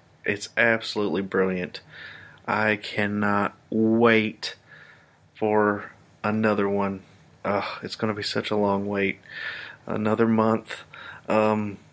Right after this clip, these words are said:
I've already bought two copies of this one, a digital and a, uh, print one. Oh, man. Yeah, um, I, I think Jed and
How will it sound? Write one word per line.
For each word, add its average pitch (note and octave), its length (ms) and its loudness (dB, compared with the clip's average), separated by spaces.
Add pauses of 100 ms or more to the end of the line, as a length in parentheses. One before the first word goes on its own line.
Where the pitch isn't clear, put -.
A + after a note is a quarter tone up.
(1900)
I've - 120 -8
already A2 200 2
bought A2 300 4
two B2+ 180 -4
copies A2+ 500 0
of G#2 120 -2
this A2+ 260 0
one, G2+ 200 -2 (440)
a - 60 0
digital A2+ 540 4
and A2 300 2
a, A2 300 4
uh, G#2 40 2
print A#2+ 380 2
one. G#2 300 -4 (840)
Oh, A2+ 380 2
man. G2+ 420 0 (840)
Yeah, G2 480 0
um, G2 400 -2 (720)
I, - 120 -2 (140)
I A2 120 0
think A2 260 0
Jed G#2+ 420 2 (380)
and G#2+ 340 -2